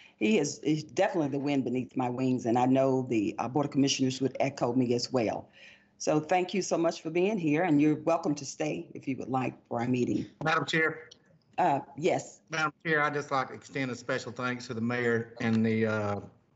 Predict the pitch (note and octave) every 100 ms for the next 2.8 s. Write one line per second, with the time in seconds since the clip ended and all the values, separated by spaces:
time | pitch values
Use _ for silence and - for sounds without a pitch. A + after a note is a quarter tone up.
0 | _ - - B2 G#2+ C3 B2 A#2 A2+ A2+
1 | G#2+ G#2+ G#2 A#2+ A#2 A2 A2 G#2+ - A#2+
2 | A2+ G#2+ A2 A2+ A2+ G2+ F#2